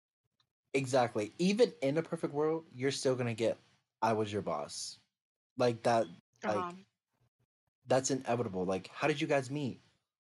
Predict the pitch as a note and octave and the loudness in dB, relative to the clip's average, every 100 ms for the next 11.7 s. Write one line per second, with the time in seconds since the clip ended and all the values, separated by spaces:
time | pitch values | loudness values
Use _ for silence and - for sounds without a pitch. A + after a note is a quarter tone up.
0 | - D#3 C#3+ F#2 - _ _ _ - A2+ | 2 4 4 2 -4 _ _ _ 0 2
1 | B2 C3 A#2 A2+ G#2 A2 G#2+ - - - | 4 2 2 0 2 0 0 -4 -12 -14
2 | - _ _ _ _ - C#3 C3+ - - | -16 _ _ _ _ 0 2 2 0 -8
3 | C3+ D3+ - - F3+ F#3 F#2 C3 B2+ G3+ | -4 -4 -4 -2 2 2 2 -2 0 0
4 | E4+ C4+ - - E3+ - C#3+ C3+ F3 G#3+ | 2 0 -2 4 4 2 -6 2 4 4
5 | B3+ G#3+ F3+ E3+ F3+ - F3 _ - G3+ | 4 4 2 2 0 0 -4 _ -2 0
6 | F#3 F3 F3+ F3+ F#3 F#3 - - A4+ - | 0 -2 2 6 6 6 2 2 2 4
7 | A#4 - G4+ - _ _ _ _ _ _ | 2 2 -6 -8 _ _ _ _ _ _
8 | _ _ _ _ - - - - D4+ C#5 | _ _ _ _ -20 -20 -4 4 6 6
9 | B4 D#4+ C4 G#3+ G#3 - A#3 G3+ G3+ A#3 | 2 -2 -4 -2 -4 -4 0 -2 -2 -4
10 | G#3 F3+ - A#3 A#3+ A3+ G#3+ C4+ D4+ A3 | -4 -4 -2 -2 -2 -6 -4 -6 -4 -6
11 | G3+ G#3 G#3 G3+ G3 G3 - | -6 -8 -6 -4 -4 -6 -10